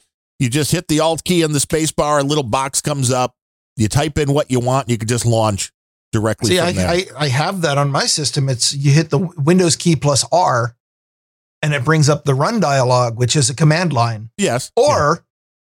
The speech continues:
Speaker 1: Yeah.
Speaker 2: or I Alt Tab to the PowerShell window, which I always have open.
Speaker 1: Yeah,
Speaker 2: Because
Speaker 1: all of
Speaker 2: console, console input forever.
Speaker 1: all of my auto hotkeys do bring up Taylor Swift. That's true, Dug It Up.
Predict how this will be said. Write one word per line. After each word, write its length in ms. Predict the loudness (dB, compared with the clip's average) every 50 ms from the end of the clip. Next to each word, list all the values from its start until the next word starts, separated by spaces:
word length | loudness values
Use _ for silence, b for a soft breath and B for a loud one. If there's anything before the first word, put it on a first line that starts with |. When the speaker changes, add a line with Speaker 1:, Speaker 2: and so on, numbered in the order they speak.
| _ _
Speaker 1:
Yeah. 80 | 2 2
Speaker 2:
or 120 | 4 2
I 100 | 2 2
Alt 320 | 2 2 2 2 0 0
Tab 300 | -2 0 0 0 0 0
to 100 | 0 0
the 60 | 0 2
PowerShell 560 | 2 2 2 2 2 2 2 2 2 2 2
window, 240 | 2 2 2 2 0
which 180 | 0 0 0
I 120 | 0 2 2
always 320 | 2 2 2 2 0 0
have 180 | 0 -2 -2 -2
open. 300 | -4 -4 -6 -6 -8 -8
Speaker 1:
Yeah, 40 | -8 -8 _ _ _ _ _ _ _ _ _ _ _ _ _ _ _ _
Speaker 2:
Because 300 | -2 0 0 0 0 0
Speaker 1:
all 60 | 0
of 60 | 2
Speaker 2:
console, 640 | 2 2 2 2 0 0 0 2 2 2 0 -2 _ _ _ _ _ _ _ _ _ _
console 460 | 0 2 2 2 0 0 0 0 0
input 400 | 0 2 2 2 2 2 0 0
forever. 580 | 0 0 0 2 2 0 2 2 0 0 0 -4 _ _ _ _ _ _ _ _ _ _ _ _ _ _ 0
Speaker 1:
all 160 | 2 2 2
of 140 | 2 0 0
my 120 | -2 0
auto 260 | 0 2 2 2 2
hotkeys 520 | 0 0 0 -2 -2 -2 -2 -2 -2 -4 -2
do 160 | -2 -2 -2
bring 300 | 0 0 0 0 0 0
up 100 | -2 0
Taylor 320 | 0 0 2 2 2 0
Swift. 320 | 0 0 0 0 0 0 0
That's 240 | -2 -2 -2 -2
true, 180 | -2 0 0 0
Dug 200 | 2 0 -2 -2
It 100 | -2 -2
Up. 140 | -4 -4 -6